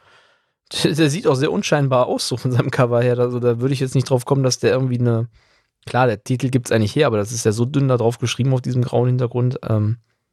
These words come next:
klingt auf jeden Fall nach einem coolen Mix eigentlich. Also, ich hab da so mehrere andere Filme gefühlt rauserkannt.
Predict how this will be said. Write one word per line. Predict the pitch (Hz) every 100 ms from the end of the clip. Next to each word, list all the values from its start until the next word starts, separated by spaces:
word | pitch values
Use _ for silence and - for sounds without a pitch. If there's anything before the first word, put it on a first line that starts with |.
| _ _ -
klingt | 156
auf | 156 135
jeden | 185
Fall | 156
nach |
einem | 123
coolen | - 202 143
Mix | 127 - 110
eigentlich. | 113 107
Also, | 110 113
ich | 113
hab | 131
da | - 123
so | 131 120
mehrere | - 120 143 127 127 120
andere | - 240 127
Filme | 123 110 107
gefühlt | 113 113 120 113 -
rauserkannt. | 104 110 - 107 110 117